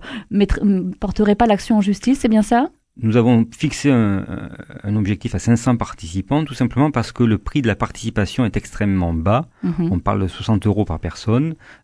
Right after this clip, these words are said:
Speaker 2: euh, et, euh, un avocat est aussi une entreprise qui doit respecter, euh, justement un certain seuil économique pour pouvoir res-, pour pouvoir rem-, euh, payer ses, ses salariés.
Speaker 1: Mhm.
Speaker 2: Donc, si je n'ai pas les cinq cents,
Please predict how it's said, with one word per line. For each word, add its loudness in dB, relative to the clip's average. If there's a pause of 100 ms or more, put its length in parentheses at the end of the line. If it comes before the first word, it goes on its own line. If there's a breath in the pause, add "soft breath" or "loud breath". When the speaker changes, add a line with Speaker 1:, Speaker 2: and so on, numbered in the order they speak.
Speaker 2:
euh, -6 (180)
et, 0
euh, -4 (480)
un 0
avocat 0 (100)
est -8
aussi -2
une 2
entreprise 0
qui -14
doit 0
respecter, -4 (320 loud breath)
euh, -6
justement -4
un 0
certain -6
seuil -2
économique -2
pour -8
pouvoir 0
res-, -2 (220)
pour -16
pouvoir -2
rem-, 0
euh, -4
payer 4
ses, -2
ses -4
salariés. 0 (120)
Speaker 1:
Mhm. -2
Speaker 2:
Donc, -2
si -4
je 2
n'ai 6
pas 0
les 0
cinq -4
cents, -4